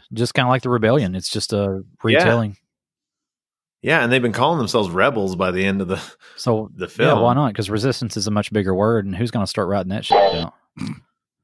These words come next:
Speaker 2: Well, and, and, you know, Star Wars is all about the ring theories, but who's to say the ring theories aren't shorter and, and a little more out of sequence? So that's what I like about the, this trilogy is when you see the things that match up with the prequel trilogy and,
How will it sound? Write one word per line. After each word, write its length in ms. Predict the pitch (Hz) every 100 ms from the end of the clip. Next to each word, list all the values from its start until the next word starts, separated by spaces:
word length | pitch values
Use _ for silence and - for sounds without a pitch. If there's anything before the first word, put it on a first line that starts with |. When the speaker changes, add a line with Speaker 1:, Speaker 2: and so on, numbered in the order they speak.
| -
Speaker 2:
Well, 140 | 175
and, 160 | 160 - -
and, 180 | 165 - _ _
you 100 | 156
know, 220 | 160 120
Star 260 | 117 123 165
Wars 200 | 165 127
is 80 | 113
all 160 | 120
about 240 | 113 107 107
the 80 | 92
ring 260 | 101 151
theories, 600 | 160 110 95 90 107 - - _ _ _
but 280 | 131 123 -
who's 260 | 147 160
to 100 | 160
say 180 | 147 156
the 120 | 139
ring 220 | 107 123 139
theories 340 | 135 120 101
aren't 180 | 101 98
shorter 520 | - 110 113 113 104
and, 260 | - 92 90
and 160 | - 92
a 60 | 95
little 280 | 101 113
more 220 | 110 107 104
out 120 | 98
of 120 | 90
sequence? 480 | - 131 - 80 -
So 260 | 107 95 - - -
that's 160 | 170
what 80 | 185
I 80 | 170
like 320 | 120 110 113
about 420 | 127 107 98 95 - - - _ _ _
the, 200 | 110 101 - - _
this 300 | 101 110 -
trilogy 580 | - 113 110 107 110 113
is 200 | 101 101
when 100 | 113
you 140 | 123
see 180 | 120 151
the 140 | 143
things 320 | 131 127 120 107
that 160 | 104
match 320 | 101 104 104
up 240 | 107 104 -
with 140 | 98
the 80 | 92
prequel 580 | - 104 95 107 104 104
trilogy 680 | - 104 104 95 101 101 98
and, 160 | 90